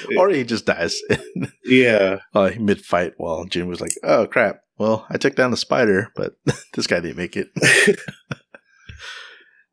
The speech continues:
Speaker 1: But I wanna, this is also, like, a, kind of inconsequential, but I wanna
Speaker 2: Mm-hmm.
Speaker 1: talk about, there are two instances, uh, in terms of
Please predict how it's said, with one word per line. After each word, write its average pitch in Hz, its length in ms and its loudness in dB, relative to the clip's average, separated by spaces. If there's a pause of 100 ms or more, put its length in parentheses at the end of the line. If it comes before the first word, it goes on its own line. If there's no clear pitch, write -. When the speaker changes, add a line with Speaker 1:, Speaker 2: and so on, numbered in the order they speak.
(160)
Speaker 1:
But 135 220 0
I 170 60 6
wanna, 180 500 6 (1200)
this - 180 -4
is 135 120 0
also, 120 320 2
like, 95 240 0
a, 90 180 -2 (1120)
kind 180 160 4
of 104 80 -2
inconsequential, 98 880 -2
but - 160 -4 (360)
I 170 40 6
wanna 220 180 6
Speaker 2:
Mm-hmm. 147 80 2 (100)
Speaker 1:
talk 131 160 0
about, 98 340 0 (300)
there 175 240 6
are 165 60 4
two 165 300 2
instances, 127 720 0 (880)
uh, 95 640 4 (460)
in 117 160 2
terms 131 340 4
of 101 220 2